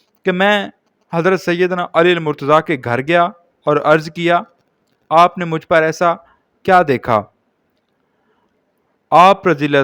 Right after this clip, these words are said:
تعالیٰ عنہ نے فرمایا کہ میں نے حضور نبی کریم صلی اللہ علیہ وسلم سے سنا ہے کہ ان قریب میری امت عورتوں کی شرمگاہوں کو اور ریشم کو حلال جانے گی، اور یہ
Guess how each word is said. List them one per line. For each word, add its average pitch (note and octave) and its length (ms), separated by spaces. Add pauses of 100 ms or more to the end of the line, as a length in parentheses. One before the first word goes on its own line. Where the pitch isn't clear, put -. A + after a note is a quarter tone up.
تعالیٰ C3 220
عنہ B2+ 180
نے B2 140
فرمایا B2 540 (400)
کہ D#3 80
میں E3 160
نے F#3+ 220
حضور D#3+ 440
نبی E3 240 (100)
کریم D#3+ 240
صلی D#3 240
اللہ D3 220
علیہ C#3+ 100 (140)
وسلم C#3+ 340
سے D3 120
سنا C#3 340
ہے E3+ 140 (460)
کہ - 60 (140)
ان E3+ 260
قریب E3+ 320 (340)
میری D3 320
امت E3+ 360 (560)
عورتوں D#3+ 420
کی D#3+ 180
شرمگاہوں C#3+ 680
کو F#3+ 160 (340)
اور D#3+ 200
ریشم D3 380
کو D3 240
حلال B2+ 360
جانے F#3 340
گی، A3 120 (880)
اور E3 260
یہ D#3+ 140